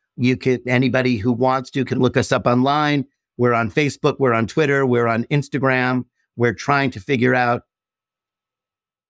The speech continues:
TikTok before it's illegal, or, or even if it is illegal, since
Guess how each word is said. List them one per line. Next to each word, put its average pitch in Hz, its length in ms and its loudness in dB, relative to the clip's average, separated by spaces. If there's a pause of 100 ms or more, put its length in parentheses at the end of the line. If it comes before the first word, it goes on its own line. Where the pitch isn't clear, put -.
(520)
TikTok 147 600 0 (240)
before 143 380 2
it's 135 160 -4
illegal, 127 640 2 (400)
or, 139 520 2
or - 40 -4
even 180 280 2
if 180 120 -2
it 180 100 2
is 190 160 0
illegal, 151 380 2
since 135 560 -4